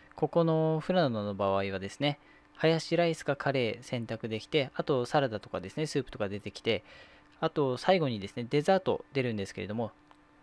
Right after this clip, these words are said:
あの、デザートがですね、あの、食べた時はですね、三種類も出てきてですね、とても美味しくて、種類もですね、三種類も出てきますので、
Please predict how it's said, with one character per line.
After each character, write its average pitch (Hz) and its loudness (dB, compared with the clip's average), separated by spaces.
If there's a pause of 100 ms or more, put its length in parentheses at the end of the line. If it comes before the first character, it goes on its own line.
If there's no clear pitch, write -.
あ 120 -6
の、 110 -4
デ 135 0
ザ 180 4
ー 180 0
ト 127 0
が 110 0
で 92 -8
す - -16
ね、 123 -4 (220)
あ 120 -2
の、 110 -4
食 143 0
べ 143 0
た 113 -2
時 101 -10
は 87 -2
で 85 -8
す - -18
ね、 113 -6
三 175 0
種 180 -2
類 135 0
も 95 -4
出 95 -4
て - -16
き - -14
て 101 -10
で 87 -8
す - -20
ね、 127 -6
と - -4
て - 0
も 143 0
美 143 0
味 143 -4
し - -6
く - -18
て、 139 2 (960)
種 180 4
類 147 4
も 95 -4
で 90 -8
す - -14
ね、 135 -4 (200)
三 156 2
種 160 -2
類 120 0
も 101 -4
出 107 -4
て 110 -4
き - -10
ま 98 -4
す - -14
の 92 -8
で、 98 0